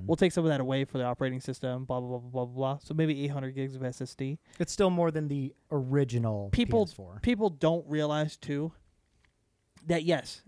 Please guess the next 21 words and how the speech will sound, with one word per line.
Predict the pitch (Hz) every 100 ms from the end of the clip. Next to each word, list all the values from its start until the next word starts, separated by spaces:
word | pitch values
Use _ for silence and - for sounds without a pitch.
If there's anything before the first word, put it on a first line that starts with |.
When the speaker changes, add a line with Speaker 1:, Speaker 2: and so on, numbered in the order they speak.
| - -
Speaker 1:
expandability | 160 - 185 156 180 175 156 151 143 - -
is | 147
a | 147
thing | 175 165
with | 147
the | -
P | 156
S | 135
five. | 131 110 101 _ _ _ _ _ _ _ _ _ -
The | 147 151
type | - - 160 185
of | 247
expandability | 269 - 269 269 269 269 277 269
that | 269
they're | 233 214 147
offering | 151 - 233 233
you | 277 269 -
is | 160 147 120 _ _ _ -
very | 131 131 131 131 175 185 180 160
expensive. | - 151 127 - - - _ _ _ _ _ -
Like, | 156 147